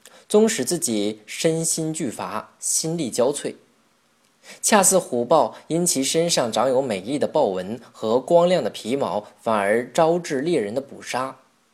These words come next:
猴子因为身体灵敏活泼，机警灵巧，猎狗因其擅长猎取动物，善于追奔，所以才被人抓来，捆之以绳索。”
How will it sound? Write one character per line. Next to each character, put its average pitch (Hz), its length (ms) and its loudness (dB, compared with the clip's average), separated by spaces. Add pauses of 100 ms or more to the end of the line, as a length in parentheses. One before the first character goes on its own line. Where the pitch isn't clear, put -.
(640)
猴 175 240 4
子 160 260 4
因 160 140 2
为 139 180 6
身 180 320 -2
体 104 440 -8
灵 123 240 -4
敏 113 180 -4
活 90 180 -6
泼， - 440 -2 (160)
机 185 260 -4
警 101 240 -6
灵 104 220 -6
巧， - 380 -6 (580)
猎 220 180 8
狗 123 360 6 (100)
因 180 200 0
其 127 220 -2
擅 147 260 2
长 120 280 -6
猎 175 140 0
取 - 180 -6
动 175 160 0
物， 107 280 -6 (120)
善 156 360 -2
于 101 140 -8
追 139 220 -4
奔， 143 260 -4 (420)
所 - 260 2
以 117 300 2 (120)
才 123 240 0
被 151 160 2
人 104 180 0
抓 147 240 0
来， - 240 -6 (140)
捆 98 360 -8
之 151 200 -4
以 120 120 -4
绳 - 320 -10
索。” - 240 -8